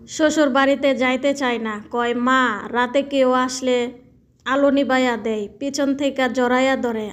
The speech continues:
আমি বুঝাইলাম, 'ভয়ের কি আছে, জামাই আসলেও হয়তো।' কিন্তু ভয় কাটে না মাইয়ার, তাই আমি ছোট্ট মাইয়াডারে সাথে দিয়া দিলাম, আট বছরের ছোট্ট মাইয়া, যাতে ভয় না লাগে বড়জনের।"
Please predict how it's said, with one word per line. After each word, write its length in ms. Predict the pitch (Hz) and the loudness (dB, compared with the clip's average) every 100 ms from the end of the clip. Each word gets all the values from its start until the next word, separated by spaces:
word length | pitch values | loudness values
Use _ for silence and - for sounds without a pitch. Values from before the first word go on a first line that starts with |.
| - | -8
আমি 280 | 240 262 | -2 0
বুঝাইলাম, 720 | 269 277 277 254 233 220 214 | 0 0 0 0 -2 -4 -6
'ভয়ের 360 | 214 262 269 277 | -2 2 2 0
কি 180 | 269 277 | 0 0
আছে, 380 | 254 254 233 202 | 0 -2 -6 -6
জামাই 460 | 214 226 247 254 | -6 -2 0 0
আসলেও 420 | 247 240 247 233 | 0 -2 -2 0
হয়তো।' 560 | 247 233 226 254 269 - - | 0 -2 -2 -4 -4 -12 -12
কিন্তু 380 | 294 311 294 294 | -4 -2 0 0
ভয় 380 | 226 254 240 254 | 2 2 2 2
কাটে 280 | 262 254 247 | 0 0 -2
না 160 | 233 233 | -4 -4
মাইয়ার, 420 | 226 226 220 190 - - _ | -4 -2 -2 -4 -10 -20 _
তাই 240 | 233 247 247 | -4 -2 -2
আমি 300 | 240 262 269 | -2 -2 -2
ছোট্ট 260 | 269 277 277 | -2 -2 0
মাইয়াডারে 600 | 262 254 254 247 233 240 | 0 2 0 0 -2 -2
সাথে 360 | 247 240 247 | -6 -6 -4
দিয়া 260 | 226 247 240 | -2 -2 -2
দিলাম, 400 | 240 233 202 190 - | -2 -4 -6 -10 -8
আট 180 | 240 240 254 | -6 -6 -6
বছরের 440 | 254 247 240 233 | -6 -4 -4 -6
ছোট্ট 300 | - 269 262 | -6 -6 -4
মাইয়া, 420 | 247 226 226 208 - - | -4 -2 -2 -4 -6 -12
যাতে 280 | 208 233 226 | -6 -4 -4
ভয় 360 | 233 220 233 233 | -4 -2 -2 0
না 180 | 247 247 | 0 0
লাগে 420 | 240 233 220 202 247 | -2 -4 -6 -8 -8
বড়জনের।" 600 | 233 233 233 233 226 226 | -6 -4 -4 -6 -8 -12